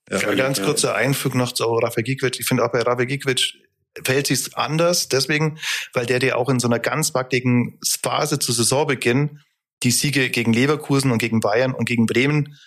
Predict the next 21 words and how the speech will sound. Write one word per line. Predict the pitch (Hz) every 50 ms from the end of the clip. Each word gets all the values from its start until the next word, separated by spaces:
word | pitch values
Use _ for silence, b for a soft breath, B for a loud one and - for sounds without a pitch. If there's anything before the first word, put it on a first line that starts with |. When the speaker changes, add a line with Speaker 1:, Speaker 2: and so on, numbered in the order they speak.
| B B B B - -
Speaker 2:
ich | - -
möchte | 113 131 131 131
jetzt | 123 113
nicht | 143 143 139
sagen, | - 147 131
im | 131 123
Alleingang | 120 113 107 110 123 156 160 147 127 120
geholt | 117 113 107 113 117 -
hat, | 127 107
aber | - 113 107
du | - 117
hättest | 113 123 - 127 -
diese | - 120 120
Spiele | - - - 131 127 131 127
mit | 123 120 120 -
hundertprozentiger | - 143 143 139 - 127 113 - - 113 113 110 104 113
Sicherheit | 107 - 113 117 113 107 - -
ohne | 120 117
ihn | 113 - 107 107
nicht | 107 110 -
gewonnen. | - - - 110 107 101 92